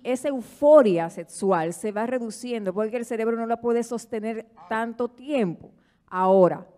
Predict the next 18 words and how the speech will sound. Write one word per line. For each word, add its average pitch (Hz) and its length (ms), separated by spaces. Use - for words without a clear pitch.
cuando 190 240
empiezan 226 460
los 247 160
conflictos 175 480
económicos, 202 920
las 180 220
responsabilidades, 208 1200
hay 226 160
un 262 120
agotamiento 214 840
y 185 120
el 202 140
cuerpo 247 460
no 233 120
está 240 380
en 220 80
disposición 240 540
siempre 214 440